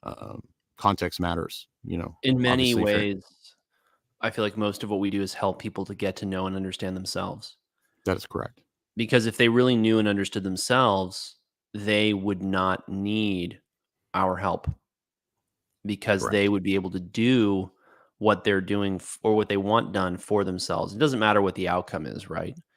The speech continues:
Speaker 1: Yeah,
Speaker 2: I
Speaker 1: but
Speaker 2: mean
Speaker 1: even us, we need guidance too. It's
Speaker 2: Well,
Speaker 1: very
Speaker 2: that's why
Speaker 1: hard.
Speaker 2: you and I, you and I do have coaches.
Speaker 1: Yeah,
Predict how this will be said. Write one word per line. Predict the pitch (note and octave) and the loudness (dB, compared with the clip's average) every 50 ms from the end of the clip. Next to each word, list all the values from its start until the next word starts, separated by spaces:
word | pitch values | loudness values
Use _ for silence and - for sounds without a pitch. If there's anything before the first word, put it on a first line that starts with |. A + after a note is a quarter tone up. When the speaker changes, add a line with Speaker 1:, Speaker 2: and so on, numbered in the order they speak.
| _ _ _ _ _ - | _ _ _ _ _ 6
Speaker 1:
Yeah, | C3+ C3 A2+ | 8 8 8
Speaker 2:
I | G#2+ | 8
Speaker 1:
but | A2+ B2+ | 8 8
Speaker 2:
mean | |
Speaker 1:
even | D3 D#3 D3+ C#3+ A2+ A#2 | 8 8 8 6 6 4
us, | A#2+ A2+ F#2+ - - | 4 2 2 0 -2
we | G2+ G2+ | -2 0
need | G#2 G#2 G#2 F#2+ F2+ | 2 2 2 2 0
guidance | F#2+ - - - F2+ F2 E2+ - | -2 -2 -2 -2 -4 -6 -8 -8
too. | - - F#2 F2 - - _ _ _ - | -6 -4 -4 -4 -6 -8 _ _ _ -10
It's | - F2+ - F#2+ | -10 -8 2 6
Speaker 2:
Well, | G#2+ A2+ | 8 10
Speaker 1:
very | |
Speaker 2:
that's | B2+ C3 G2+ F#2+ | 10 10 8 6
why | G2 B2+ | 6 6
Speaker 1:
hard. | B2 A2+ | 6 6
Speaker 2:
you | A#2 B2+ B2 | 6 4 4
and | A#2+ A2+ | 2 2
I, | G#2+ A2 A2 A2 - - - | 2 2 2 0 -2 -4 -10
you | G#2 G2+ G#2+ A#2 | -6 -2 0 2
and | A#2 G#2+ | 2 2
I | G#2 G2+ | 2 0
do | F#2+ - - G2+ G2 | -2 -4 -4 -4 -4
have | F2 G2 G#2 G2 F#2 - | -4 -4 -6 -6 -6 -6
coaches. | - C#3 D#3+ - - - - - - _ _ _ _ _ _ _ _ _ _ _ - | -4 -6 -4 -6 -8 -14 -18 -20 -20 _ _ _ _ _ _ _ _ _ _ _ -6
Speaker 1:
Yeah, | A#2 A#2 | -6 -6